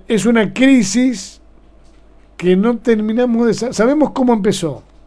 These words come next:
con un presidente maleducado, guarango, este, que no entiende nada de diplomacia, ni mucho menos,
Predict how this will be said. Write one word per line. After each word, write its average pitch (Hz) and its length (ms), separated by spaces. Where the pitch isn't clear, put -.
con 196 160
un 220 140
presidente 185 580
maleducado, 208 720
guarango, 208 880
este, 147 800
que 180 160
no 214 100
entiende 196 640
nada 202 220
de 190 60
diplomacia, 185 640
ni 180 120
mucho 185 320
menos, 196 440